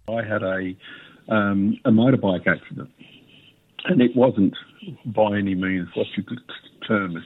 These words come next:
serious accident, but, um, I cracked a couple of, uh, ribs, um, and this led me, uh, going to hospital to have these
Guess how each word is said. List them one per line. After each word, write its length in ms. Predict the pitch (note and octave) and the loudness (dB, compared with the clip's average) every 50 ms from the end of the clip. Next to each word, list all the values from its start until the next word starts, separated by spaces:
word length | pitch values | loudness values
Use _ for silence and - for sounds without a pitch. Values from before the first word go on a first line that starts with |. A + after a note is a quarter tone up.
| - - | -6 -4
serious 500 | A#2 A#2 A2 G#2+ G2 F#2 E2 - - - F#2 | -2 0 0 0 0 -2 -4 -4 -4 -4 -4
accident, 420 | - - - - - - - - - _ _ - - _ - - - - - _ _ _ _ A#2+ | -4 -6 -18 -18 -16 -14 -14 -14 -16 _ _ -20 -20 _ -20 -20 -20 -20 -20 _ _ _ _ 2
but, 340 | A2+ G2 - - - - - - _ _ - B2 B2 | 2 2 -2 -10 -18 -18 -18 -18 _ _ -4 -2 0
um, 260 | A2+ A2+ A2+ A2 A2 A2 G#2+ G#2+ G#2 G2+ - - - - - | 0 2 2 4 4 4 4 2 0 -2 -4 -10 -10 -2 2
I 120 | B2 A#2+ - - - - | 2 2 2 -2 -6 0
cracked 420 | C3 A#2 A2 - - _ - - _ - B2+ | 0 0 0 -2 -8 _ -20 -10 _ -6 -6
a 20 | - - - | -4 0 0
couple 340 | G#2 F#2+ - G#2 F2+ F2+ F2+ | 0 0 0 -4 -2 -2 -2
of, 100 | F2+ F2 E2+ - _ - - - F2 | -4 -6 -8 -12 _ -6 -6 -6 -6
uh, 120 | F2 - F#2+ F#2+ G#2+ A#2+ | -4 -8 -10 -4 2 2
ribs, 340 | B2 F#2+ D2+ D2 - - - - _ _ _ _ _ _ _ _ _ _ _ _ _ _ _ _ _ _ _ - - A2+ A2 | 2 2 2 -4 -14 -20 -20 -20 _ _ _ _ _ _ _ _ _ _ _ _ _ _ _ _ _ _ _ -6 -2 0 0
um, 280 | G#2+ G#2 G#2 G#2 G2+ G2 F#2+ G2 F#2+ - _ - _ - - _ - - - _ _ _ _ _ - | 0 0 -2 -2 -2 -4 -4 -6 -8 -14 _ -20 _ -20 -20 _ -20 -20 -20 _ _ _ _ _ -2
and 240 | A2+ G2+ G#2 G#2+ C3 | 0 2 4 4 4
this 140 | C#3 - - C3 A2+ | 4 4 2 2 2
led 180 | G#2+ G#2 G2+ G#2 F#2+ F#2 | 2 2 0 -2 -2 -2
me, 80 | F#2+ G2 F#2+ - - _ - - - | -2 -2 -4 -6 -12 _ -20 -10 -6
uh, 320 | A2+ G2 F#2 - G2+ G2 F#2 - | -4 -4 -4 -2 -4 -4 -4 -2
going 320 | A2+ A2 G#2 G2 F#2+ F2+ F#2+ | -2 -2 0 0 -2 -4 -6
to 60 | F#2+ F#2 | -4 -4
hospital 480 | G2+ G2 - _ - - - G2+ A2 A#2 - _ _ _ _ - - | -4 -4 -4 _ -8 -6 -4 -4 -6 -6 -10 _ _ _ _ -2 0
to 80 | A#2 G2+ F#2+ F2+ F2 - | 0 0 0 -2 -4 -2
have 180 | G2 F#2+ F2+ F2 F2+ | -2 -2 -2 0 0
these 400 | F#2 F#2 F2+ F2+ F2 E2+ E2 E2 | 0 0 0 0 -2 -4 -4 -6